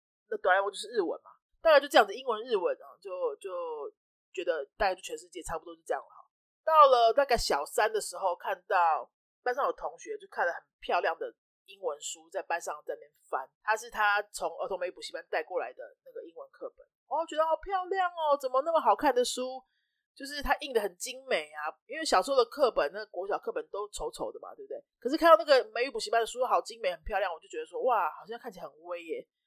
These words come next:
我也很想学。就是看他讲那个别人听不懂的语言，觉得好酷哦，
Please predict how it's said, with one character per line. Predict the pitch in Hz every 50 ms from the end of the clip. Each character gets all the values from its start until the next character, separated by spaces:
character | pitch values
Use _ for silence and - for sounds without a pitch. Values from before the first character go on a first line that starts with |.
| _ _
我 | - 214
也 | 214
很 | 185 180
想 | - - 127 -
学。 | - - - - - _ _ _ _ _ _ _
就 | _ - 285
是 | 277
看 | - - - 294
他 | 277 277
讲 | 269 - 190 151
那 | 165 196
个 | 214 202 175 - _ _ _ _ _
别 | - 208
人 | 202 208
听 | - 254
不 | 240
懂 | 202 175
的 | 156
语 | 156 147
言， | 143 135 -
觉 | 143 -
得 | - -
好 | - - 131 -
酷 | _ - - 185 151 117
哦， | -